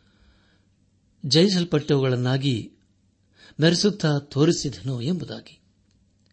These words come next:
ಪ್ರಿಯ ದೇವಜನರೇ, ಯೇಸು ಕ್ರಿಸ್ತನು ನಮಗೆ ಜಯದ ಜೀವಿತವನ್ನು ಅನುಗ್ರಹಿಸಿದ್ದಾನೆ. ಆ ಮಾರ್ಗದಲ್ಲಿ ನಾವು ಜೀವಿಸಬೇಕು. ಎರಡನೇ ಅಧ್ಯಾಯ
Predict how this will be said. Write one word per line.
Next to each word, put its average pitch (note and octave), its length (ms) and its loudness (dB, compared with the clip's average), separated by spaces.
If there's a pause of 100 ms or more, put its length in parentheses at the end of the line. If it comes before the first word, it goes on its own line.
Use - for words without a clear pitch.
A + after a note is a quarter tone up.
(320)
ಪ್ರಿಯ C#3 240 -2
ದೇವಜನರೇ, B2 680 -4 (1000)
ಯೇಸು D#3 240 0
ಕ್ರಿಸ್ತನು C3+ 440 -2
ನಮಗೆ B2 500 -4 (760)
ಜಯದ C#3+ 340 2
ಜೀವಿತವನ್ನು B2+ 680 -2
ಅನುಗ್ರಹಿಸಿದ್ದಾನೆ. B2+ 800 -6 (1040)
ಆ E3 140 4
ಮಾರ್ಗದಲ್ಲಿ D#3+ 600 4
ನಾವು B2+ 200 -2
ಜೀವಿಸಬೇಕು. B2+ 880 -4 (760)
ಎರಡನೇ C3 340 0
ಅಧ್ಯಾಯ A#2 400 -6